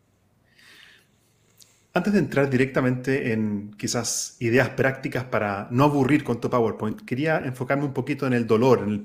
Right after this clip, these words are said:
en el problema. ¿Cuál es, crees tú, el problema que enfrentan aquellos comunicadores, líderes, gerentes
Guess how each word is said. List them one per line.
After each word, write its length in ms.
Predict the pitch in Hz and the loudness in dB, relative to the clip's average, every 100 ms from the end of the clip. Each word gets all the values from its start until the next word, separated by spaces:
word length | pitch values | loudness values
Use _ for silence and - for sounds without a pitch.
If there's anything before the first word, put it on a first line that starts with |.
| - | -4
en 100 | 117 | -4
el 120 | 113 | -4
problema. 680 | 127 110 101 147 117 95 - | 0 0 2 2 0 -2 -4
¿Cuál 180 | 220 277 | -2 -2
es, 480 | 170 170 - - - _ _ _ _ _ | -2 -4 -6 -14 -20 _ _ _ _ _
crees 320 | - 147 127 | -4 -4 -4
tú, 320 | - 131 127 - _ _ _ _ _ _ _ | -4 -2 -4 -12 _ _ _ _ _ _ _
el 180 | 131 113 | -4 -2
problema 840 | 127 117 107 135 147 107 202 214 - _ _ | 0 0 2 2 0 -2 -4 -10 -20 _ _
que 420 | - 113 107 - - | -8 -6 -4 -8 -6
enfrentan 840 | 117 - 170 185 156 117 139 156 _ _ _ _ - | -6 0 0 2 -2 -4 -6 -10 _ _ _ _ -14
aquellos 320 | 113 139 190 | -6 0 0
comunicadores, 680 | 160 147 135 127 143 131 110 | 0 -2 2 4 4 2 0
líderes, 520 | 127 135 127 120 - | 2 2 2 -2 -6
gerentes 840 | - 117 127 123 127 120 - - | -4 0 0 0 -2 -2 -4 -14